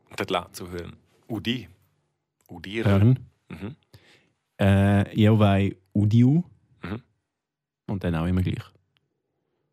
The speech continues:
Speaker 1: Ja. Nus Wein, wus Weiß. Udiu, gell? Einfach
Speaker 2: Nus
Speaker 1: das ist
Speaker 2: Wein,
Speaker 1: der
Speaker 2: wus
Speaker 1: Unterschied.
Speaker 2: Weiß.
Speaker 1: Nein. Ähm, <laughs> Skriver.
Speaker 2: Schreiben.
Speaker 1: Ja. Hey.
Speaker 2: Äh,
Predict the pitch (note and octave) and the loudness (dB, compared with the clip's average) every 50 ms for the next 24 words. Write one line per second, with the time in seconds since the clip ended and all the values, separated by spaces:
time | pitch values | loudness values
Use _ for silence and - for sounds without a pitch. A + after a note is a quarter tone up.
0 | _ _ _ _ _ _ _ _ _ _ _ _ _ - - - _ _ _ _ | _ _ _ _ _ _ _ _ _ _ _ _ _ -12 -12 -12 _ _ _ _
1 | - G#2+ A#2 A2+ - F#2 F2+ F2 F#2 F2+ F#2 A2+ B2 B2+ B2 _ G2+ G2 G2+ G2 | -8 -6 -6 -6 -6 -10 -10 -6 -4 -4 -4 -6 -8 -12 -16 _ -12 -10 -10 -10
2 | F#2+ - F2 F#2+ F#2 E2+ D#2+ F2 - - - _ _ _ _ _ _ - G2+ - | -10 -10 -10 -8 -8 -8 -12 -16 -20 -20 -20 _ _ _ _ _ _ -20 -18 -16
3 | - F2 F#2 _ _ _ - - F2 F#2 G2 _ _ F2 F2 - - - - G2 | -16 -18 -18 _ _ _ -14 -14 -12 -14 -16 _ _ -12 -10 -10 -6 0 2 2
4 | F#2+ - G#2+ G#2 G#2+ A2 G#2 F#2 F#2+ F#2+ F2 G2+ F2+ F2+ E2+ E2 E2+ - - E2+ | 4 4 4 6 6 4 2 2 0 0 2 4 2 2 2 0 -4 -6 -10 -10
5 | D#2 - _ - - - - - _ _ _ - - F#2+ F#2+ F2+ F2 E2+ E2+ E2 | -10 -12 _ -20 -20 -20 -20 -20 _ _ _ -12 -10 -8 -6 -6 -6 -6 -6 -8
6 | E2 E2+ _ _ _ _ _ _ _ - - - - _ _ - - B2 - - | -8 -10 _ _ _ _ _ _ _ -20 -20 -20 -20 _ _ -8 -8 -8 -8 -10
7 | C3 B2+ C#3 C#3 C3+ C3+ _ _ _ _ _ _ _ _ _ _ _ _ _ _ | -12 -10 -10 -12 -12 -16 _ _ _ _ _ _ _ _ _ _ _ _ _ _
8 | _ - - - _ _ - - G#2+ A#2+ G#2+ F#2+ F#2 E2+ - _ _ _ _ _ | _ -14 -14 -14 _ _ -8 -4 -4 -2 -2 -2 -4 -6 -8 _ _ _ _ _
9 | _ _ _ - - G2 G2+ A#2+ A2+ - - - _ _ _ _ _ - - E2+ | _ _ _ -6 0 0 0 2 0 -4 -10 -10 _ _ _ _ _ -14 -10 -8
10 | E2+ D2 - - _ _ _ - - - B2 G2 E2+ - _ _ _ _ _ _ | -8 -8 -10 -16 _ _ _ -18 -16 -14 -14 -16 -18 -20 _ _ _ _ _ _
11 | _ _ _ _ _ _ _ _ _ _ _ _ _ _ _ _ _ _ _ - | _ _ _ _ _ _ _ _ _ _ _ _ _ _ _ _ _ _ _ -2
12 | A#2 G2+ G2 G2 | 0 2 2 2